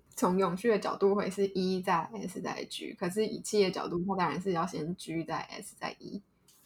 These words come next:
所以就毕竟它还是先顾好它赚钱之后，它才有余力去做这两项东西。那也导致说它最后呈现的结果就会是这样，就是通常E S G好的，它也是本来就是获利比较稳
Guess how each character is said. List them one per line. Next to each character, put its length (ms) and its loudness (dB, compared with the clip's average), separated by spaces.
所 140 -2
以 80 2
就 160 6
毕 140 2
竟 220 2
它 140 2
还 100 2
是 160 0
先 240 -2
顾 200 2
好 160 -4
它 160 -4
赚 200 0
钱 240 -6
之 80 -4
后， 80 0
它 140 0
才 140 0
有 120 0
余 140 -4
力 180 4
去 140 0
做 340 -6
这 100 2
两 240 -4
项 220 -4
东 200 -8
西。 160 -14
那 120 2
也 80 0
导 180 0
致 200 -2
说 120 -4
它 200 -4
最 180 -2
后 160 2
呈 240 -6
现 160 -6
的 80 -6
结 240 -6
果 300 -4
就 120 -2
会 140 -2
是 100 -8
这 140 -8
样， 140 -8
就 80 -8
是 160 -8
通 200 -2
常 160 0
E 40 0
S 200 4
G 160 2
好 240 -6
的， 240 -8
它 160 -4
也 120 -6
是 320 -6
本 100 -8
来 80 -8
就 160 -4
是 300 -4
获 160 4
利 160 0
比 160 -12
较 220 -2
稳 180 -6